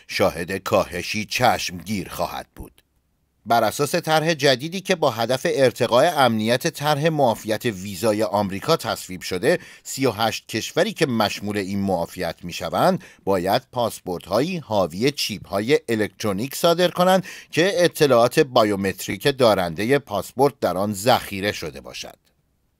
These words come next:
گذشته از این، این کشورها باید در صورت ربوده شدن پاسپورت‌ها مسئله را به اینترپل، پلیس بین المللی، اطلاع دهند و اطلاعات مرتبط با تروریست‌های شناخته شده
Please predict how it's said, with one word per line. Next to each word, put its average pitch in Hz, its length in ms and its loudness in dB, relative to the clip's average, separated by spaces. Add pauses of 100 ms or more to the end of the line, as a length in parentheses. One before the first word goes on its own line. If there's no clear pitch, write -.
(100)
گذشته 104 420 -2
از 95 240 -2
این، 156 220 -2
این 165 200 -4
کشورها 147 580 2
باید 160 380 4
در 147 160 4
صورت 135 400 0
ربوده 127 580 2
شدن 120 360 0
پاسپورت‌ها 123 800 0 (260)
مسئله 90 680 -4
را 113 160 2
به 113 260 -2 (140)
اینترپل، 110 800 -2
پلیس 107 500 -2
بین 170 240 0
المللی، 156 600 2
اطلاع 104 520 0
دهند - 380 -18 (280)
و 101 240 0
اطلاعات 98 480 -2
مرتبط 107 640 -2
با 143 140 4
تروریست‌های 110 840 -2
شناخته 98 480 -2
شده 104 380 0